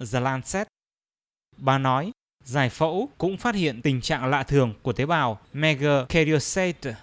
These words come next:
hay là đại bào hiện diện trong tủy xương. Loại tế bào này thông thường sẽ không xuất hiện bên ngoài xương hoặc phổi. Bà chỉ ra, chúng tôi phát hiện loại tế bào này ở tim, thận, gan, nhất là ở tim.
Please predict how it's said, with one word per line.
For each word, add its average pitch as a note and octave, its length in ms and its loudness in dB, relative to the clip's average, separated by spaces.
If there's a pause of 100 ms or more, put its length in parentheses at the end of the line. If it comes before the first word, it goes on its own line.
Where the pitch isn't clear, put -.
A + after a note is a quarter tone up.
(140)
hay F3 160 0
là C3+ 380 2
đại D#3 240 0
bào C3+ 240 2
hiện C#3+ 240 -2
diện B2 320 -2
trong D3 180 -2
tủy A#2 180 0
xương. D#3 320 0 (340)
Loại D#3 180 0
tế D3+ 140 -2
bào F3 180 0
này C#3 220 -2
thông E3 180 -6
thường C3 320 2
sẽ - 280 -2
không D#3+ 220 0
xuất G3 140 0
hiện E3 260 0
bên C3+ 180 0
ngoài A#2+ 160 2
xương D#3 460 0
hoặc B2 160 -4
phổi. G#2+ 300 -2 (960)
Bà C#3 200 2
chỉ C3 200 -2
ra, D3 320 0 (260)
chúng E3 160 0
tôi G3 180 4
phát G3+ 140 0
hiện F3+ 260 2
loại D3 280 0
tế C#3+ 140 -2
bào F#3 180 0
này B2+ 160 2
ở A#2+ 200 -4
tim, E3+ 380 -2 (400)
thận, D3 240 2 (440)
gan, D3 320 0 (380)
nhất F#3 240 -2
là C3+ 140 4
ở A#2+ 180 -2
tim. D3+ 300 -2